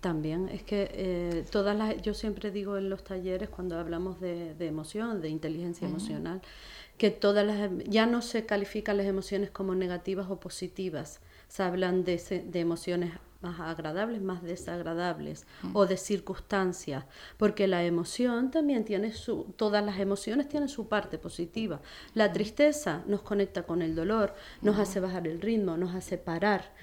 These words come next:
Speaker 2: Mm.
Speaker 1: nos hace sentir cuando estamos en un momento, por ejemplo, de pérdida.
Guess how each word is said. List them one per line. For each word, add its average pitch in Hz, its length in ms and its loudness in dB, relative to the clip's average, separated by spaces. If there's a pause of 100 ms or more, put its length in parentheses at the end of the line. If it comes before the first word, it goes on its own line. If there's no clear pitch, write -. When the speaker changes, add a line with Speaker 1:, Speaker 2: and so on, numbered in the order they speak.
(140)
Speaker 2:
Mm. 202 60 4
Speaker 1:
nos 185 180 4
hace 190 380 0
sentir 208 680 2
cuando 220 180 2
estamos 190 360 0
en 190 80 4
un 190 80 2
momento, 190 460 0
por 208 140 0
ejemplo, 196 320 0
de 202 100 2
pérdida. 220 560 -2